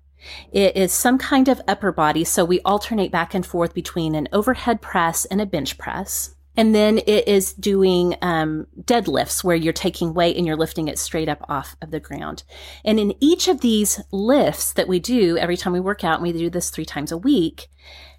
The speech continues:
it engages muscles. Like, you think, when you think about strength training, you think, "Oh, your arms are gonna get so, you know, ripped or whatever. Your legs or quads are gonna get really strong." But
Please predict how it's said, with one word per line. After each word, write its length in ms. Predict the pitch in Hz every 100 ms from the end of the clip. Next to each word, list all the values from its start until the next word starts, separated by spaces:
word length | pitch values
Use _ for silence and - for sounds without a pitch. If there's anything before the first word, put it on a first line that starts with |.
| _ _
it 180 | 254 247
engages 560 | 240 220 269 294 240 220
muscles. 320 | 220 226 208
Like, 180 | 202 277
you 80 |
think, 260 | 262 440 381
when 120 | 339
you 60 | 339
think 180 | 427 440
about 240 | 269 -
strength 280 | - 190 -
training, 240 | 170 165
you 60 | 165
think, 220 | 160 156
"Oh, 220 | - 240
your 200 | 214 180
arms 300 | - 240 226
are 60 | 202
gonna 180 | 196 190
get 220 | 190 -
so, 420 | 202 175 170 -
you 120 | 202 175
know, 220 | 160 156
ripped 380 | 170 175 - 190
or 120 | 190
whatever. 560 | 185 185 185 185 175
Your 320 | 185 220 220 233 - - -
legs 540 | 247 247 240 233 226 240
or 80 |
quads 400 | 226 233 208 214
are 60 | 214
gonna 180 | 190 185
get 240 | 196 160
really 300 | 214 220 196
strong." 460 | 185 214 185 180 180
But 340 | 233 208 -